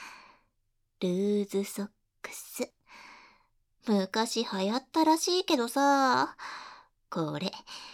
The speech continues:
注文してくる客多いんだよね。でもでも、うち、可愛いから、何履いても似合うっしょ？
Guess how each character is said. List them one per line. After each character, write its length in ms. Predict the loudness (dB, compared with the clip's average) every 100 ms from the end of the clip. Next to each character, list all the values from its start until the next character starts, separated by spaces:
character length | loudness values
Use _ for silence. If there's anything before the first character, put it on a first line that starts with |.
| -20 -20 _ -2
注 300 | 0 2 0
文 260 | -2 -4
し 100 | -4
て 120 | -4
く 120 | -2 -2
る 120 | -2
客 420 | -6 -8 -8 -4
多 340 | -2 0 0 0
い 20 | -2 -6
ん 20 |
だ 100 | -6
よ 160 | -4 -2
ね。 120 | -4 -6 -8 -8 -10 -10 -10 -12 -14 _ _ _ _ -12 -8 -4 2
で 140 | 2
も 140 | 2 0
で 100 | 0
も、 380 | 2 2 0 -4 -12 -12 -14 -10
う 120 | -8 -6
ち、 260 | -6 -8 -8 _ -4
可 300 | 0 2 2
愛 280 | 0 0 -2
い 60 |
か 140 | -2 0
ら、 500 | 2 0 -2 -6 -8 -12 -14 -18 _
何 260 | -2 0 2 0 -2
履 120 | -4
い 100 | -2
て 120 | -2
も 120 | -2
似 200 | -4 0
合 80 | 2
う 40 | 2
っ 20 |
し 200 | 0
ょ？ 40 | -2